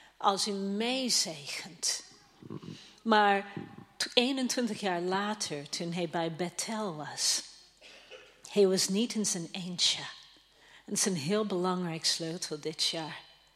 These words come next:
Hij had een gezin, hij had, ehm, slaven, hij had een heel groot huishouden. En dus hij zorgde dat zij in veiligheid werden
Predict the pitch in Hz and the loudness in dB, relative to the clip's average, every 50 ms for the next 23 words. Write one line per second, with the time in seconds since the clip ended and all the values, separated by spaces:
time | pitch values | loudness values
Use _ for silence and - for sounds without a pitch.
0 | _ _ - - - - - - - - _ - 214 165 143 202 202 196 214 202 | _ _ -20 -20 -20 -20 -20 -20 -20 -14 _ 0 0 2 4 4 4 4 2 0
1 | 190 165 - - 180 165 151 - 208 208 196 165 151 147 139 - - - - - | 0 -2 -2 -2 0 2 4 4 4 2 0 -2 -4 -8 -12 -16 -18 -18 -18 -20
2 | - - - 190 185 190 160 190 190 190 170 165 - - - - - - - _ | -10 -2 -2 0 0 0 2 4 4 4 4 0 -6 -12 -14 -16 -18 -20 -10 _
3 | - 190 185 180 175 175 170 170 170 165 170 170 170 165 165 - - - - - | 0 2 2 2 2 0 0 -2 -2 -2 -4 -6 -6 -6 -8 -6 0 2 4 6
4 | 208 196 190 196 196 190 160 170 160 160 160 151 151 180 170 147 139 202 190 190 | 6 8 6 6 6 4 0 -4 -6 -6 -6 -4 -4 -4 -2 -2 0 0 0 0
5 | 185 - - - 185 180 143 127 165 220 220 220 214 - - - 202 196 180 165 | 0 -2 -6 -8 -6 -6 -6 -2 2 2 2 2 2 0 4 4 6 6 4 2
6 | 156 135 185 190 190 185 - - - 196 170 156 156 156 - 175 170 - - _ | -2 -4 -4 -4 -2 -2 -2 -2 0 -2 -2 -2 -4 -6 -8 -12 -14 -16 -18 _
7 | _ _ _ _ _ _ _ _ _ _ _ - - - - - - - 233 214 | _ _ _ _ _ _ _ _ _ _ _ -20 -20 -20 -20 -14 -4 -2 2 4
8 | 220 - 233 220 214 170 - 208 233 240 254 247 - - - 220 180 185 156 - | 4 4 4 4 4 4 4 4 6 4 4 4 0 -2 -2 -2 -2 -2 2 4
9 | - - 214 214 220 220 240 233 226 - - - - - - - 196 180 139 170 | 4 6 6 4 4 4 2 0 -2 -8 -12 -14 -16 -16 -8 -6 -6 -2 0 2
10 | 185 202 233 240 233 - - 220 190 180 165 143 - 185 180 175 170 185 175 170 | 2 4 2 2 0 -2 -2 -2 -2 -2 -2 -4 -4 -4 -2 0 0 0 -2 -2